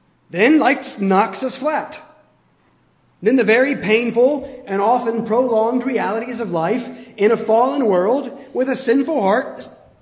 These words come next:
hits us in the face, and we wonder, "Glory? Good? Glad? How can I be glad? How can I be glad if things are so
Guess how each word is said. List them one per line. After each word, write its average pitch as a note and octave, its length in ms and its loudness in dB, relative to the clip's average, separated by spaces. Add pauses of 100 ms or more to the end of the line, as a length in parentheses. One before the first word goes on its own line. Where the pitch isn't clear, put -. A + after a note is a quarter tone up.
(320)
hits C4+ 420 -8
us D4 140 -6
in D4 120 -4
the C#4+ 60 -6
face, C#4 540 -6
and F#3+ 180 -6
we A3 80 -4
wonder, A#3 540 -6 (160)
"Glory? G#3 680 -4 (720)
Good? G#3+ 560 2 (480)
Glad? G3 480 -4 (800)
How G#3 460 -4
can A3 180 -8
I C#3+ 160 -10
be F#3+ 160 -10
glad? B3 460 -12 (880)
How A#3+ 280 4
can D#4 140 0
I B3 160 0
be C4 140 0
glad G3+ 300 4
if G3+ 100 -4
things G3 320 2
are G#3+ 100 -2
so E3 500 -4